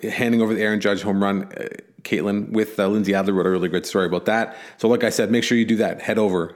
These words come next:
to theathletic dot com slash spin rate. Subscribe. Make sure you subscribe to the show, which we bring to you twice a week. At the end of the weekend, usually, you hear me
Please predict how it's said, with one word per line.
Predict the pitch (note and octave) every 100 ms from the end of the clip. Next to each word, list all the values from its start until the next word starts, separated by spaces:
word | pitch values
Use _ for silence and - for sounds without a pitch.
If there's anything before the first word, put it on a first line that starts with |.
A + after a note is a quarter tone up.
| -
to | - G#2 E2+ - -
theathletic | G#2 G2 G2+ F#2+ F2+
dot | F2
com | - F2+
slash | F2+ F2
spin | - F2+
rate. | F2 -
Subscribe. | - - F2 F#2 - - -
Make | A2+
sure | A2+
you | A2 G#2+ G#2+
subscribe | - G#2 A#2+ A2
to | G#2
the |
show, | A2 E3 F3+ F#3 - -
which | - A#2
we | C#3
bring | B2+ C#3
to | C3
you | C3+ C#3 -
twice | - C#3+ C#3+
a |
week. | D#3+ F3 - - - _ _ _ _ _ _ -
At | A#2
the | A2
end | A2
of | G#2+
the | G#2
weekend, | B2 C#3 C3+
usually, | B2+ C3+ D3+ F3+ F3 - - _ _ - _ _ -
you | A2 G#2
hear | G2+ G2+
me | G#2 C#3+ F3+